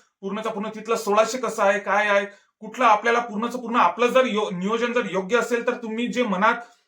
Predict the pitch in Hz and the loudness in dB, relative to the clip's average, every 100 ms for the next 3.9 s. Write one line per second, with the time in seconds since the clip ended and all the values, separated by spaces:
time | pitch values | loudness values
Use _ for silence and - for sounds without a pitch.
0 | _ 170 190 190 233 190 175 233 220 208 | _ -2 0 0 0 0 0 0 0 -4
1 | 226 226 226 - 190 208 202 196 196 202 | -4 -4 -6 -6 -8 -6 -6 -4 0 4
2 | 196 208 - _ - 208 220 226 147 180 | 4 2 -4 _ 0 2 2 -2 -2 -4
3 | 175 240 247 220 214 226 208 185 208 | -2 -2 -2 0 0 0 2 4 4